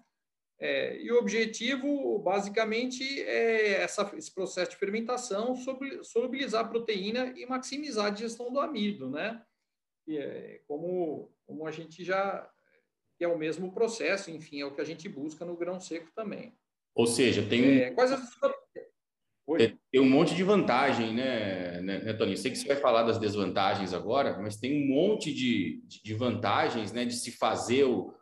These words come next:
Speaker 2: o grão úmido, né? Seja na forma de silagem, né, de, né, entrar na roça, como você tá falando, como reidratar, que vai ser o nosso tema a,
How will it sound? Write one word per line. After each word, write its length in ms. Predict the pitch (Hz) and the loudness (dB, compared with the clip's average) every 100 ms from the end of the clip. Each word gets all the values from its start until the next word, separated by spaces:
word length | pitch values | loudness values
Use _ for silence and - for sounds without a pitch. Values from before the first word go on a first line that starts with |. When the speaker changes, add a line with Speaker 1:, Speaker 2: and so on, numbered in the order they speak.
| _ | _
Speaker 2:
o 120 | 117 | -4
grão 260 | 117 135 135 | 4 6 8
úmido, 480 | 131 196 175 120 117 | 6 4 4 2 2
né? 280 | 131 - - - | -2 -4 -10 -16
Seja 360 | - 175 175 180 | -2 2 4 6
na 120 | 165 | 4
forma 420 | - 156 151 139 | 6 6 8 6
de 100 | 123 | 4
silagem, 800 | - 175 135 135 196 202 208 160 | 2 2 4 6 4 2 0 -2
né, 200 | 117 143 | -4 -4
de, 380 | 123 110 95 87 | -4 -4 -6 -4
né, 160 | 120 120 | -4 0
entrar 340 | 110 107 117 127 | 0 2 2 2
na 100 | 107 | 4
roça, 520 | 98 123 151 - 113 | 6 6 6 4 -2
como 220 | 120 117 | -4 -6
você 220 | 104 107 | -6 -4
tá 100 | 110 | -2
falando, 460 | 110 107 107 135 151 | 0 2 2 2 0
como 240 | 156 156 | 0 0
reidratar, 640 | 143 151 170 143 - 117 - | 0 0 0 0 0 -2 -2
que 80 | |
vai 100 | 135 | -6
ser 140 | 131 135 | -6 -4
o 80 | 135 | -2
nosso 300 | 127 - - | -4 -6 -4
tema 260 | 123 127 | 0 0
a, 200 | 117 120 | -2 -2